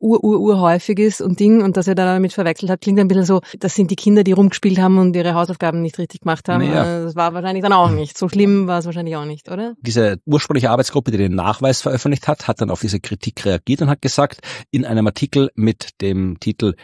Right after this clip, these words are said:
Speaker 2: Re-
Speaker 1: We are not stupid.
Speaker 2: Nein.
Speaker 1: <laughs>
Speaker 2: Reanalysis of Phosphine in Venus Clouds. Sie haben gesagt, sie haben jetzt alles nochmal neu analysiert und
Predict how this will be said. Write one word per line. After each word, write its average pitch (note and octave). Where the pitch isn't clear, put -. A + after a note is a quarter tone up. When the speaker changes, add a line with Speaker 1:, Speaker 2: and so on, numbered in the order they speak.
Speaker 2:
Re- C3+
Speaker 1:
We -
are G#3
not A#3
stupid. G#3+
Speaker 2:
Nein. E3
Speaker 1:
<laughs> C4
Speaker 2:
Reanalysis C#3+
of -
Phosphine B2+
in A2
Venus B2+
Clouds. G#2+
Sie -
haben -
gesagt, D3
sie C3+
haben C#3+
jetzt -
alles C3+
nochmal C3
neu A#2+
analysiert C3
und E3